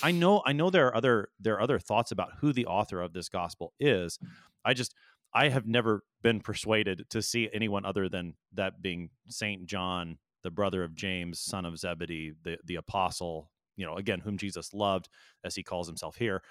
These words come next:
But I, I, I mean, I think I've heard some people try to even put, like, Lazarus as the, the disciple whom Jesus loved. Uh, I just, I've never been I've never been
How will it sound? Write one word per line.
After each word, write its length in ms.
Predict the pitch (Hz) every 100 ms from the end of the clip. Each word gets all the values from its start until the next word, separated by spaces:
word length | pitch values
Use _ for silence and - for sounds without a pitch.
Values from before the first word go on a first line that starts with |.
| -
But 120 | 123 131
I, 180 | -
I, 60 | 135 - -
I 40 |
mean, 120 | 110 101
I 40 |
think 140 | 101
I've 140 | 147 92
heard 180 | 92 -
some 180 | 113
people 220 | 120 - 87
try 160 | 90
to 80 | 87
even 220 | 90 90
put, 240 | - 90 -
like, 120 | 76
Lazarus 640 | 76 82 110 156 196 - -
as 160 | 123 120
the, 220 | 131 131
the 100 | 113
disciple 380 | - 123 131 127
whom 140 | 131
Jesus 360 | 120 127 131 -
loved. 380 | 127 139 139 - _ - _ _
Uh, 140 | 98 95
I 100 | 131
just, 180 | 117 - _
I've 160 | 127 127
never 240 | 131 123
been 360 | 98 104 95 85 _ _ _ -
I've 100 | 92
never 220 | 107 107
been 240 | 95 87